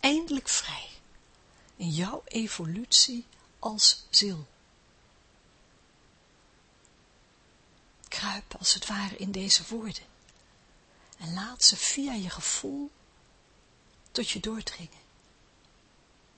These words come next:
Dan hoef je je niet meer af te vragen wat je moet doen. Dit is de weg. Ja,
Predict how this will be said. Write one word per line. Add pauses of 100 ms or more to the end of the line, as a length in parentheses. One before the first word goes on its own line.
(1200)
Dan
hoef
je
je
niet
meer
af
te
vragen (760)
wat
je
moet
doen. (3000)
Dit
is
de
weg. (600)
Ja,